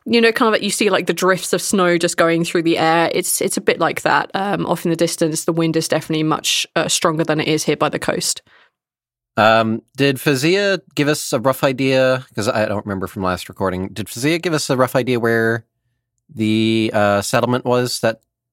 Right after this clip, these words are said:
Speaker 2: uh, she had been at?
Speaker 1: Um, when, um,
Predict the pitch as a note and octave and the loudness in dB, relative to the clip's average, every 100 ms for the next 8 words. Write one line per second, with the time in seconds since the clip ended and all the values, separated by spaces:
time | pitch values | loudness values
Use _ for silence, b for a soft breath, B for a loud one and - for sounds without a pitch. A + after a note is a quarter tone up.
0 | _ _ _ - G#2+ G#2+ G#2+ G#2+ A2 - | _ _ _ -4 0 2 0 0 -4 -10
1 | _ A#2+ - A#2 B2 C3 - _ _ _ | _ -10 -6 -2 0 0 -2 _ _ _
2 | _ _ _ _ _ _ _ _ _ B | _ _ _ _ _ _ _ _ _ B
3 | B B B A3+ A3 A3+ A3 G#3 - _ | B B B 4 4 4 2 0 -4 _
4 | _ _ _ - G3+ A3+ B3+ C4+ C4+ C4 | _ _ _ -8 0 2 2 2 2 2
5 | B3 - G#3 G#3 G#3 G3+ | 0 0 0 2 2 2